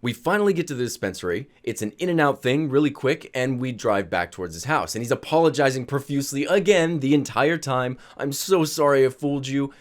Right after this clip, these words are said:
You know, I, I didn't mean to lie. I'm never gonna do that to you again, buddy. And I'm like, Dude, you're good. Don't even worry about it. I'm just glad I'm able to help you. Now, I say he apologized the whole time. That's not exactly true.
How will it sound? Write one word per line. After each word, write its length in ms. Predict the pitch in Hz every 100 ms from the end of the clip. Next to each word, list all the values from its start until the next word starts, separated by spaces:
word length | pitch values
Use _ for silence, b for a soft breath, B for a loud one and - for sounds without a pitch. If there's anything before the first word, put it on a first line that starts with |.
| B
You 140 | 139
know, 120 | 135 139
I, 140 | 147 160
I 80 |
didn't 360 | 160 156 185 160
mean 180 | 151 139
to 60 |
lie. 280 | 127 139 139
I'm 140 | 143 180
never 240 | 196 165
gonna 200 | 147 139
do 140 | 123
that 180 | 135 127
to 100 | -
you 100 | 123
again, 340 | 117 131 117 104
buddy. 300 | 107 107 107
And 80 |
I'm 100 | 104
like, 200 | 101 98
Dude, 280 | 98 113 104
you're 160 | 98 104
good. 460 | 87 92 85 73 -
Don't 220 | 104 101
even 180 | 104 104
worry 220 | 95 92
about 260 | 85 85 82
it. 80 | -
I'm 160 | 101 104
just 160 | 104
glad 200 | - 98
I'm 120 | 95
able 160 | 90 85
to 60 | 85
help 260 | 82 76
you. 180 | 76 71 _ b
Now, 100 | 214
I 60 | 226
say 220 | 220 285
he 140 | 233 214
apologized 580 | - 147 151 156 151
the 60 | 113
whole 200 | 113 131
time. 300 | 131 143 139
That's 160 | 120 139
not 140 | 131
exactly 360 | 101 107 95 87
true. 320 | - 90